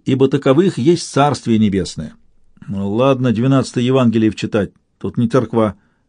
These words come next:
ворчал Самсон, хлопая живым глазом. Другой глаз он потерял, как сам говорил,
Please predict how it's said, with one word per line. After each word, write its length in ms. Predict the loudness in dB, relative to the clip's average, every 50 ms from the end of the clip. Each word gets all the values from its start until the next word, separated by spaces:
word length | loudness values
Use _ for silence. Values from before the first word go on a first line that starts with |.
| _ -8
ворчал 340 | -8 -6 -6 -4 -6 -6 -6
Самсон, 560 | -6 -8 -8 -8 -6 -4 -2 -2 0 -2 -2
хлопая 420 | -4 -4 -4 -4 -2 -2 -2 -2
живым 280 | -2 -2 -2 -2 -2 -2
глазом. 420 | -2 -2 -4 -4 -4 -6 -8 -8 -12 _ _ _ -20 -20 -20 -20 -20 _ _ _ _ _ _ _ _ _ _ _
Другой 360 | -4 -2 0 2 4 4 4
глаз 240 | 4 2 2 2 0
он 120 | -2 -2
потерял, 400 | -2 -2 -2 0 0 2 0 0
как 180 | 0 -2 -4 -2
сам 220 | -2 -2 -2 0
говорил, 480 | 0 0 0 0 2 2 0 -2 -4